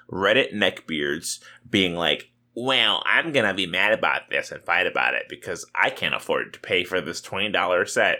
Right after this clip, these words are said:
Then don't buy it. It's not that, that fucking hard. But it's funny, our, our friend Matt has recently joined the guild, and <laughs> apparently Matt,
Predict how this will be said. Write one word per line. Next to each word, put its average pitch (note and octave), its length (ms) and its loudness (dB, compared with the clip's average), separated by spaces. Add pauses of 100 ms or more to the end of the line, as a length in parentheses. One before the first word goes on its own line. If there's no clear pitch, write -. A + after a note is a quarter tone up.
(140)
Then G2+ 120 0
don't C3 200 -2
buy F3+ 240 0
it. C#3 300 -2 (140)
It's - 140 -14
not - 220 -2
that, A2+ 200 0
that A2 220 -2
fucking A#2 240 0
hard. F#2+ 320 2 (720)
But A#2+ 120 4
it's A#2+ 120 2
funny, B2+ 400 4
our, - 180 2
our G#2+ 120 4
friend G#2+ 300 0
Matt F2+ 420 2
has G#2+ 180 0
recently G#2 300 -6
joined A#2 260 4
the A#2 40 2
guild, C3 360 4 (420)
and A2 340 4 (240)
<laughs> - 220 -6
apparently C#3+ 840 0 (100)
Matt, C3 400 2